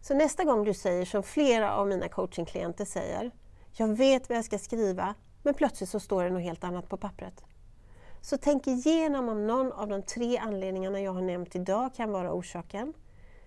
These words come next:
Kan det handla om språkbarriärer? Om att det är svårt att översätta dina tankar till ord? Eller om kre-, kreativitetsblockering? Oj, det var ett svårt ord att säga. Kreativitetsblockering.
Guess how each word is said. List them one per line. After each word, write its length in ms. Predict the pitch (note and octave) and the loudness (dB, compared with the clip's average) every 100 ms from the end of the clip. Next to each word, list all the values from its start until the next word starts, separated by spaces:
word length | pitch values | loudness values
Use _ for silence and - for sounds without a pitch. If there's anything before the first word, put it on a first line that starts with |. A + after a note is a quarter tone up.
| - - - - | -20 -20 -20 -12
Kan 220 | - G#3 | -6 -4
det 60 | G3+ | -2
handla 320 | F#3 G3 F3+ | 0 0 0
om 80 | E3+ | -4
språkbarriärer? 1040 | - - G3 E3+ - D#3+ E3 D#3+ D#3 A#3 F#4+ - - - - | -2 2 2 2 -2 -2 -2 -4 -4 -4 -6 -14 -20 -6 4
Om 220 | A#3+ G#3 | 4 4
att 120 | G3 | 0
det 80 | F#3 | -2
är 40 | |
svårt 320 | E3+ F3+ E3+ | -4 -4 -4
att 160 | F3 - - | -4 -8 -6
översätta 760 | A#3 F#3+ E3 - E3 F3 - A#3+ | -2 0 -2 -6 -10 -10 -6 -4
dina 220 | C4 C4 | -2 -2
tankar 560 | C4 C#4+ B3 - A#3 A#3 - - - | -2 -4 -4 -4 -2 -2 -8 -20 -6
till 220 | B3 A3+ | -2 2
ord? 260 | A#3+ D4+ - - - - - - - - | 0 0 -8 -20 -20 -20 -20 -20 -10 0
Eller 240 | E4+ E4 | 2 4
om 120 | D#4+ | 2
kre-, 380 | D#4 C#4+ D4 - | 0 -2 -4 -14
kreativitetsblockering? 1400 | - - F#3 - F3+ C#4+ A3+ - - F3+ - F#3 - - A3+ - - - | -2 0 2 0 -2 0 -2 -4 -10 -10 -8 -6 -6 -8 -12 -16 -16 -4
Oj, 180 | B3+ | -2
det 80 | G3 | -2
var 100 | G#3+ | -4
ett 100 | B3+ | -6
svårt 280 | - G3+ - | -4 -4 -4
ord 140 | F3+ | -6
att 160 | A3 - | -6 -6
säga. 340 | - F3 D#3 - | -6 -4 -4 -8
Kreativitetsblockering. 1300 | - B3+ B3+ G3+ G3+ E3+ - F#3 - - - - - | 0 4 4 4 0 0 -4 -6 -8 -14 -10 -10 -10